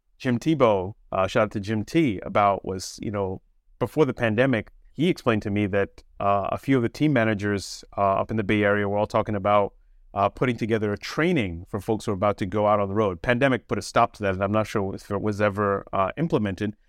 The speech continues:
but, uh, you know, sort of like a, almost like a basic training, uh, first aid, mental health interventions, you know, so that you kind of learn to understand the signs of when things are about to go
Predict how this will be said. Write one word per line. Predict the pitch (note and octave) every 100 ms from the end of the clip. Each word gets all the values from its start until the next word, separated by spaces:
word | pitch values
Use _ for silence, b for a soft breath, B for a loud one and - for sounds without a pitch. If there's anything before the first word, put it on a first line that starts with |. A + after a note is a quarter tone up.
| _ _
but, | - B2 -
uh, | B2 A2+ -
you | D3+
know, | B2
sort | -
of | C3+
like | A2+
a, | G#2+ - _ _
almost | A#3 C4+ -
like | G#3
a | G3+ G3+
basic | E3+ F#3 G#3 F#3+
training, | - A3 D#3+ F2 E2+ _ _
uh, | G2+ G2+
first | F#2+ C#3 C3+ -
aid, | C3 C3+ C3+ C3 B2+ _ _ _ -
mental | B2+ B2+
health | B2 B2 C3
interventions, | C3+ B2+ C3 A#2 B2+ B2 B2+ B2 A#2+ - _ _
you | C3
know, | C3 C3
so | - C3+
that | B2+ B2+ B2 - _ _ _
you | A#2+
kind | - D3 E3
of |
learn | C3 C3+ C3+
to | -
understand | A2+ A#2 A2+ - A2 G#2
the | G#2
signs | - B2+ B2 A2+
of | G2
when | G2+ G#2
things | - A2 G#2+
are | G#2
about | G2 F#2 G2+ G2+
to | G2+
go | G2+ G2